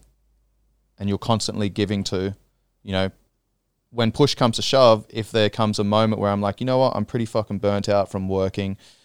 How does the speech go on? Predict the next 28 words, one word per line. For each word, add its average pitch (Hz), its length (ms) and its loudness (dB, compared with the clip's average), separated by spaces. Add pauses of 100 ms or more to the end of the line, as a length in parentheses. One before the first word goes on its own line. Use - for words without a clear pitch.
(520)
I'm 101 180 0
training, 110 800 2
I'm 101 680 -2
giving 104 320 -2
long 107 240 4
hours 104 460 2
to 98 200 -6
other 104 220 2
people 104 380 -4
and 98 100 -6
other 107 220 2
things 104 460 -2
and 95 140 -4
blah, 104 120 2
blah, 98 140 2
blah." 95 340 2
And, 98 100 -4
like, 95 180 -4 (920)
there's 107 220 2
mo-, 117 260 6
like, 107 200 2
I'm 131 120 4
an, 98 140 -2
I'm 123 140 4
a 104 40 0
massive 110 300 0
introvert, 95 460 -4
man. 98 280 -8